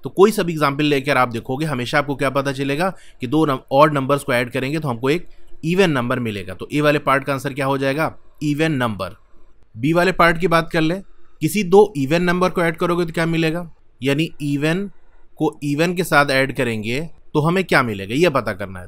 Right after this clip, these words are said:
तो कोई सा दो इवन नंबर आप ले लो, जैसे हमने टू ले लिया और सिक्स ले लिया, तो इसको ऐड करोगे तो आपको एट मिलेगा। और एट क्या है, आपका इवन है।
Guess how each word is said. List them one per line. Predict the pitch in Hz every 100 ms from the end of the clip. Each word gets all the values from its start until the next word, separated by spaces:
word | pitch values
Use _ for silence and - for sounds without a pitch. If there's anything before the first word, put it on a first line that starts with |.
| -
तो |
कोई | 127 175 208
सा | 214
दो | 180 196
इवन | 165 160
नंबर | 160 135 147
आप | 139 120
ले |
लो, | 107 90 - - - 113
जैसे | 117
हमने | 143 139
टू | 139 185
ले | 151 110
लिया | 107 131
और | - 127 135 113
सिक्स | - 151 -
ले | 107
लिया, | 98 92
तो | -
इसको | 101 147
ऐड | 135 131
करोगे | 135 135 170 185 - - -
तो |
आपको | 110 101 -
एट | 135 127
मिलेगा। | 143 139 151
और | 165 135
एट | 135 156
क्या | 156 175
है, |
आपका | 147 143 131 120
इवन | 123 117 98
है। | 90